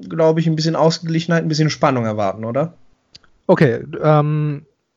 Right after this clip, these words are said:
Speaker 2: ja. Ich seh's nicht ganz so. Ich glaube schon, dass die Roughnecks in dem Fall gewinnen, weil die Dragons einfach nicht stark genug sind. Ähm, aber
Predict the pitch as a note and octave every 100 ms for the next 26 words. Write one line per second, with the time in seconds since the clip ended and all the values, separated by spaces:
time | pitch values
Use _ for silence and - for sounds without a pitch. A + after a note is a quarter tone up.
0 | - C#3+ D3 F#3+ - _ _ - F3 -
1 | F#3+ F#3 E3 - D3 G3 - A3+ D#3 -
2 | D#3 D3+ C#3+ D#3+ D#3 D#3 - C#3 C#3 -
3 | C#3+ C#3 - - D3 C3+ C#3 C#3 C3 C#3+
4 | C#3+ C3 C3 B2+ B2 C3+ C3 B2 B2 B2
5 | A#2+ - _ _ _ _ _ _ _ -
6 | C3 B2+ - - - _ - - B2+ A#2+
7 | A#2+ B2 A2 - - A2+ C3 - _ -
8 | C3 B2 B2 B2+ B2+ B2+ B2+ - _ _
9 | _ _ - - _ _ _ _ - C3
10 | B2+ C3 C3 C3 C3 C3 C3+ C3